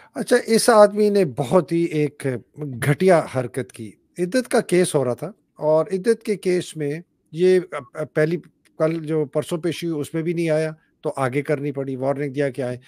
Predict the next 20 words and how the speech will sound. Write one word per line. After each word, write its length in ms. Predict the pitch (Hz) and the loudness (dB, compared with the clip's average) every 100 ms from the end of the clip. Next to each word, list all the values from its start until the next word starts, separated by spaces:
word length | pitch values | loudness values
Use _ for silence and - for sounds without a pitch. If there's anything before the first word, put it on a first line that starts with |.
| _ | _
साथ 300 | - 214 240 | 2 4 6
वाले 180 | 247 233 | 8 8
कमरे 280 | 220 208 196 | 8 6 6
में 160 | 196 160 | 4 2
बैठा 300 | 143 147 143 | 2 2 0
था 120 | 139 | -2
ये 140 | 131 | -4
हरामजादा। 500 | 113 113 110 101 95 - _ _ _ _ _ _ _ _ _ _ _ | -6 -8 -12 -16 -18 -20 _ _ _ _ _ _ _ _ _ _ _
जो 80 | 170 | -6
कल 220 | - 220 | 4 6
पेशी 340 | 226 240 214 220 | 8 6 6 2
हुई, 200 | 196 202 | 0 -2
जब 500 | - _ - 127 120 113 | -8 _ -8 -8 -8 -8
हो 120 | 123 | -4
चुकी 260 | 147 135 131 | -4 -6 -6
है 60 | 135 | 0
आज, 240 | 143 147 | 2 0
सॉरी, 280 | - 131 117 | -2 -8 -8
जो 360 | - _ - | -18 _ -18
पेशी, 340 | 117 147 120 | -6 -6 -6